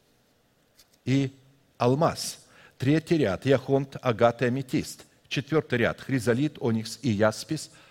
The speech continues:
В золотых гнёздах должны быть вставлены они. Сих камней должно быть двенадцать по числу сынов Израилевых, по именам их. На каждом, как на печати, должно быть вырезано по одному имени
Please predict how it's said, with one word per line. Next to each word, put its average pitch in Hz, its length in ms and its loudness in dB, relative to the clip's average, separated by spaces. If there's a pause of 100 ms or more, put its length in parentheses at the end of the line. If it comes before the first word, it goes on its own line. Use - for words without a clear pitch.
(140)
В 110 60 -6
золотых 131 520 4
гнёздах 131 460 0
должны 117 340 0
быть 131 140 -8
вставлены 113 500 -2
они. 113 440 -4 (420)
Сих - 280 0
камней 139 280 0
должно 135 280 -2
быть 123 160 -4
двенадцать 127 560 -2
по 117 120 -4
числу 139 300 -8
сынов 123 300 -4
Израилевых, 107 720 -2 (580)
по 131 140 4
именам 113 420 0
их. 85 140 -10 (240)
На 123 140 2
каждом, 135 340 -2
как - 180 -2
на 123 80 -4
печати, 120 600 -4 (120)
должно 120 300 -2
быть 117 200 -6
вырезано 127 560 -2 (200)
по 123 80 4
одному 127 320 0
имени 143 540 -2